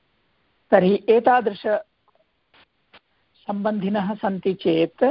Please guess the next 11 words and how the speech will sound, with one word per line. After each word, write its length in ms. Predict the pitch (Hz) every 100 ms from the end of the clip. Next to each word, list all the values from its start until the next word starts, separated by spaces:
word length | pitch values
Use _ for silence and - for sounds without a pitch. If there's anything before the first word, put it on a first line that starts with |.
| 339 - - _ _ _ _ _ _ _ _ _ _ _
पित्रादयः 840 | - 190 202 185 180 175 175 160 - -
एतत् 280 | 233 180 185
सर्वं 360 | - 180 170 180
सम्बन्धिनः 760 | - 247 196 180 170 175 170 180
सन्ति 340 | 202 175 185
चेत् 420 | 202 202 - _
सम्बन्धख्यापकः, 1160 | - 190 202 208 208 214 - 180 185 175 151 175
वयं 280 | 196 196 202
जानीमः 500 | 196 202 233 240 226
एतादृशः, 840 | 226 214 233 180 170 - 180 165 208 - _ _ _ _ _ _ _ _ _ _ _ _ _ _ _ _ _ _ _
तर्हि 380 | 240 165 180 339